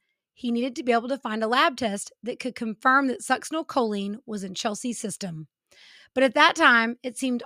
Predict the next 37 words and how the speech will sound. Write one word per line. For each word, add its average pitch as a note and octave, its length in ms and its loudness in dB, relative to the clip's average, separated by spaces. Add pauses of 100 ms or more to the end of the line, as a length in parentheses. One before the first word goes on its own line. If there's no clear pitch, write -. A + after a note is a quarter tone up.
almost G#3+ 320 -6
impossible. A3 640 -4 (400)
As A#3+ 180 -4
far C4 200 6
as A#3+ 100 -2
Sutton E4 320 4
knew, B3 320 0 (320)
succinylcholine C4 840 -2
broke A#3 260 2
down A3 260 0
in B3 80 -4
the A#3+ 80 0
body G3 320 -4
very A#3 300 2
quickly G3+ 480 -6 (100)
and A#3+ 100 -2
was A3+ 140 -2
impossible G#3 480 -4
to F3+ 100 -16
trace. - 460 -2 (480)
There A#3+ 140 4
wasn't A#3 420 2
a A3+ 80 -4
way G3 180 -4
to F3+ 120 -12
test - 280 -4
for A3 180 -10
it. - 260 -14 (1120)
In C4 160 -2
fact, D4 520 4 (600)
succinylcholine D#4 880 2
was A#3+ 160 0
considered B3+ 360 -6
the G3+ 80 -4
perfect C#4 480 -4
murder G#3+ 280 -2
weapon D#4 500 -2